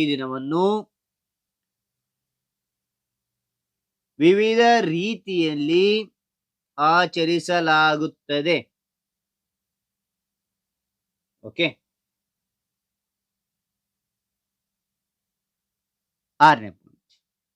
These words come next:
ಈ ದಿನದಂದು ಕೆಲವರು ಉಪವಾಸವೂ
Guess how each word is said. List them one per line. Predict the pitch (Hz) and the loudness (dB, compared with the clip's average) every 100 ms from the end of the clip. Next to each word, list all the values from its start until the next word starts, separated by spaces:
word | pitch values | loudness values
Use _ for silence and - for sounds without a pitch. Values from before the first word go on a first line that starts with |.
| _ _ _ _ _ _ _ _ _ _ _ _ _ - | _ _ _ _ _ _ _ _ _ _ _ _ _ -4
ಈ | 151 165 139 | 2 2 2
ದಿನದಂದು | 123 117 120 170 147 107 92 _ _ _ _ _ _ _ _ _ _ _ _ _ _ _ _ - | -6 -6 -6 -4 -4 -4 -12 _ _ _ _ _ _ _ _ _ _ _ _ _ _ _ _ -4
ಕೆಲವರು | 151 147 135 139 170 190 190 _ _ _ _ _ _ _ _ _ _ _ _ _ _ _ _ _ _ _ - 131 | 0 2 2 0 2 2 -2 _ _ _ _ _ _ _ _ _ _ _ _ _ _ _ _ _ _ _ -16 -10
ಉಪವಾಸವೂ | 143 147 156 175 170 196 | -2 2 4 2 0 -2